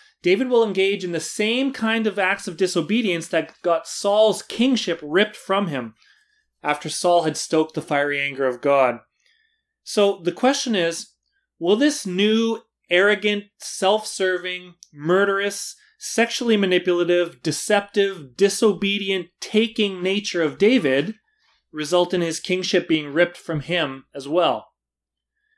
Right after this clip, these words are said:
If God would take away from Saul, will he take away from David? How will God respond to the disgusting downfall of David? And that's what we're gonna look at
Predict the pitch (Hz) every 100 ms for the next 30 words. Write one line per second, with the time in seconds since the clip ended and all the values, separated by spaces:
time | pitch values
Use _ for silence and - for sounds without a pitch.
0 | _ _ _ 165 151 180 202 226 220 -
1 | 214 214 220 214 208 175 - 185 175 156
2 | 180 220 _ _ _ _ _ _ - 156
3 | 180 - - 170 165 170 143 127 127 135
4 | 135 160 139 107 - _ _ _ _ _
5 | _ _ _ - 160 196 220 185 175 185
6 | 208 - 160 147 143 139 - _ _ _
7 | - 151 139 143 - 170 156 - 156 143
8 | 139 139 131 135 135 123 - 120 113 104
9 | - _ _ _ _ _ _ - 131 143
10 | 147 - _ _ 151 143 147 147 143 139
11 | 147 135 131